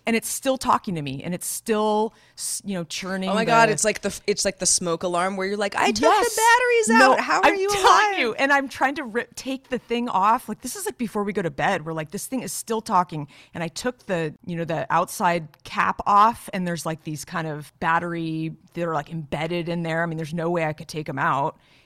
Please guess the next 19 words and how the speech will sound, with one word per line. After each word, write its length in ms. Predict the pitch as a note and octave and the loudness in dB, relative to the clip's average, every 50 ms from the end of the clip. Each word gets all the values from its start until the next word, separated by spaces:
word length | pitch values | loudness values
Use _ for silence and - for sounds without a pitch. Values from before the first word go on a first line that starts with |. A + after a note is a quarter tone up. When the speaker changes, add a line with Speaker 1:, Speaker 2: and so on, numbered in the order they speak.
| _ - | _ -4
Speaker 1:
And 100 | G#3 G#3+ | 0 2
I 40 | A#3 | 2
mean, 120 | A#3+ B3 A#3 | 2 2 2
this 160 | A#3+ C4 - - | 0 -2 -2 -2
thing 180 | C#4+ C#4+ B3+ | -2 -2 -2
is 100 | F#3+ - | -2 -4
still 320 | - - - - A#3+ A3+ G3 | -6 -8 -4 -2 0 0 0
going, 380 | D3 F3+ F3 D#3 A#2+ F2 A2 | 0 0 0 -2 -2 -4 -6
like, 160 | D3 D3+ - - | -8 -8 -6 -4
all 140 | - E3+ D#3 | -4 -4 -2
night 240 | D#3+ D#3 C#3+ - - | -2 -4 -6 -4 -4
long, 260 | D#3+ A#2+ - - - | -4 -4 -4 -4 -8
just, 160 | - E3+ - | -10 -8 -8
like, 140 | F3+ D#3 - | -8 -8 -6
talking 300 | - E3+ C#3 - D#3+ D3 | -2 -4 -4 -2 -4 -8
to 80 | D3+ A#2+ | -8 -8
us. 120 | B2 - | -8 -8
And 80 | C#3+ C3+ | -10 -10
it's 60 | - | -10